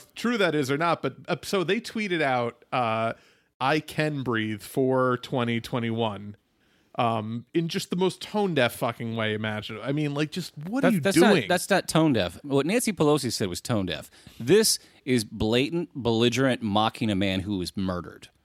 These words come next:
Speaker 2: Okay,
Speaker 1: I d-,
Speaker 2: when,
Speaker 1: I, I don't
Speaker 2: when,
Speaker 1: think that,
Speaker 2: uh,
Speaker 1: I, I think they thought that that was, like, them siding with the j-, I, I, I, I,
Speaker 2: I don't know
Speaker 1: I
Speaker 2: how they
Speaker 1: genuinely
Speaker 2: could,
Speaker 1: think
Speaker 2: anyone could possibly think that.
Speaker 1: What, what, th-, th-, there was a fucking D-,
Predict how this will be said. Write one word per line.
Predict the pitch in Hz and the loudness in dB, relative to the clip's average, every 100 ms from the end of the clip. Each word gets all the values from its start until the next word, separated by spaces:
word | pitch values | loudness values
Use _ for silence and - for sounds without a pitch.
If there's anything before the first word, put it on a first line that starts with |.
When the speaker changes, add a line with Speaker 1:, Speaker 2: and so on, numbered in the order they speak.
| _ _ _ _ - _ _ | _ _ _ _ -20 _ _
Speaker 2:
Okay, | - - 104 95 | -8 -2 -2 -2
Speaker 1:
I | - 247 | -4 -4
d-, | 269 | 0
Speaker 2:
when, | 127 120 - | 4 4 4
Speaker 1:
I, | - - | 0 -2
I | 208 | 2
don't | 294 | 4
Speaker 2:
when, | 127 127 | 4 6
Speaker 1:
think | 123 | 6
that, | - 113 | 6 6
Speaker 2:
uh, | |
Speaker 1:
I, | 107 | 4
I | 170 | 2
think | - 277 269 | 0 -4 0
they | 240 | -2
thought | - - 233 233 | 0 0 0 2
that | 196 175 139 | 0 0 0
that | 156 | 0
was, | 165 - | 0 -2
like, | 156 143 | 0 0
them | 120 156 160 147 _ | -2 -2 -2 -8 _
siding | - - 151 165 170 156 | -10 -4 2 2 2 0
with | 156 156 | -2 -2
the | 131 135 | -6 -6
j-, | 120 113 - - - - | -6 -10 -18 -20 -8 -2
I, | 247 | 0
I, | 202 - 196 | 0 -2 -2
I, | 196 - 202 | 0 2 2
I, | - | 6
Speaker 2:
I | |
don't | 143 139 | 6 6
know | |
Speaker 1:
I | 123 | 2
Speaker 2:
how | 117 117 | 2 2
they | |
Speaker 1:
genuinely | 117 226 208 | 2 2 2
Speaker 2:
could, | |
Speaker 1:
think | 151 | 4
Speaker 2:
anyone | 143 123 110 | 4 4 0
could | - | -4
possibly | - 104 - 85 | -4 -4 -4 -8
think | 85 82 76 | -8 -10 -10
that. | 80 80 _ _ _ _ _ _ _ _ _ _ _ - | -10 -10 _ _ _ _ _ _ _ _ _ _ _ -2
Speaker 1:
What, | 226 262 | 0 2
what, | 262 254 | 2 0
th-, | 233 | -2
th-, | 247 214 196 | -4 -4 0
there | 226 | 2
was | 262 | 2
a | |
fucking | 262 262 - | 2 0 2
D-, | 240 | 2